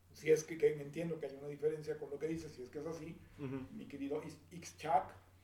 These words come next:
Speaker 1: que
Speaker 2: Ujú.
Speaker 1: otra cosa sería que ya no eres tú, pero sacaron una copia de ti.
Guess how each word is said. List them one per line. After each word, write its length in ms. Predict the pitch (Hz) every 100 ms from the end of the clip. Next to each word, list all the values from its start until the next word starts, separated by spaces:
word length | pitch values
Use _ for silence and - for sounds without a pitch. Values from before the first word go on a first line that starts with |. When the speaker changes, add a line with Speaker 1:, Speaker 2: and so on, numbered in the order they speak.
| - - -
Speaker 1:
que 400 | - 196 220 - - - - - - - - -
Speaker 2:
Ujú. 60 |
Speaker 1:
otra 180 | 156 190
cosa 220 | 190 202 202
sería 420 | 190 170 185 190
que 120 | 151
ya 140 | 165 214
no 120 | 233
eres 260 | 226 -
tú, 280 | - 269 - - - - - -
pero 140 | 170
sacaron 380 | 151 156 180 190
una 200 | 185 180
copia 260 | 175 156 160
de 100 | 156
ti. 340 | 156 185 -